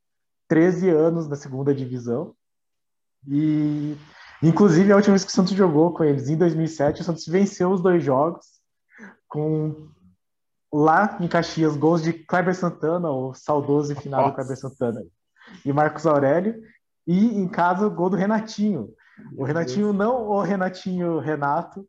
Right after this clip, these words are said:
Speaker 1: mas o Renatinho que fez aquele gol de bunda no, da Libertadores contra o Grêmio lá, no jogo que a gente quase virou. Então, o Juventude é, é um time, assim, que, que vem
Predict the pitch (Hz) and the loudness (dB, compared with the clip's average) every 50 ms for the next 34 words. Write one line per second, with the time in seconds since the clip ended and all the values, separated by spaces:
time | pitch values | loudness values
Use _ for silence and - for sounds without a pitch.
0 | _ _ 165 131 131 143 143 156 151 156 156 160 160 - - 170 170 170 170 180 | _ _ -8 -4 -4 -4 -2 -2 -2 -2 -2 -4 -6 -6 -8 -8 -8 -6 -6 -8
1 | - - 175 190 185 190 190 - 202 180 196 170 170 185 196 185 208 175 160 180 | -4 0 0 2 2 0 -2 -2 -2 -2 -2 0 0 0 2 2 0 -2 0 -2
2 | 196 196 185 185 165 160 160 147 147 147 - _ _ _ _ - - _ _ _ | -2 0 0 -2 -2 -2 -4 -4 -6 -8 -14 _ _ _ _ -20 -20 _ _ _
3 | - 151 151 160 151 170 165 165 175 165 143 165 170 170 165 165 - - 180 - | -2 2 2 4 4 2 2 4 2 2 4 4 4 4 2 0 -4 -4 -4 -2
4 | 180 180 156 156 151 156 151 151 147 139 131 120 117 117 123 120 123 135 139 139 | -2 -2 0 0 2 2 0 0 -2 -4 -4 -4 -6 -6 -6 -6 -4 -4 -4 -4
5 | - 143 139 - - - 143 143 156 151 151 156 160 - - 98 - _ _ _ | -4 -6 -6 -6 -4 -2 0 0 0 -2 -4 -4 -4 -4 -4 -6 -10 _ _ _
6 | _ 160 175 214 - - - - - - - - 110 120 113 - 143 127 123 135 | _ -20 -20 -20 -20 -20 -20 -10 -10 -10 -10 -8 -12 -12 -6 -2 0 2 2 2
7 | 147 156 165 165 160 160 160 151 165 165 175 170 - 180 165 190 196 190 185 190 | 2 2 2 2 2 0 0 0 -2 -2 -2 -2 -2 -4 -2 0 0 0 0 0
8 | 196 - 175 185 190 202 196 - 214 202 208 214 214 226 185 156 - - 156 151 | -2 -4 -6 -6 -6 -6 -4 -2 -2 0 0 0 0 -2 -4 -4 -6 -8 -10 -10
9 | 147 - _ _ _ _ - - 185 156 151 165 185 190 208 240 254 240 - | -10 -12 _ _ _ _ -10 -8 -8 -8 -4 -2 0 0 0 0 -2 -4 -10